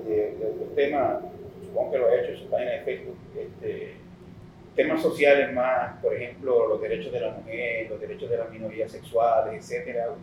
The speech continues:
Usted en ese campo, por ejemplo,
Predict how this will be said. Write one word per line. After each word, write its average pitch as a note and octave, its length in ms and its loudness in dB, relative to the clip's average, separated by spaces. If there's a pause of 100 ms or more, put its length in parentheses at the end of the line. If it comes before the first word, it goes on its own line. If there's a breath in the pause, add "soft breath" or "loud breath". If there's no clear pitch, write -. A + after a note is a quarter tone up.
(120)
Usted D#3 340 2
en D#3+ 100 4
ese E3+ 240 0
campo, G#2 360 0 (540 loud breath)
por A#2+ 160 6
ejemplo, G#2+ 720 4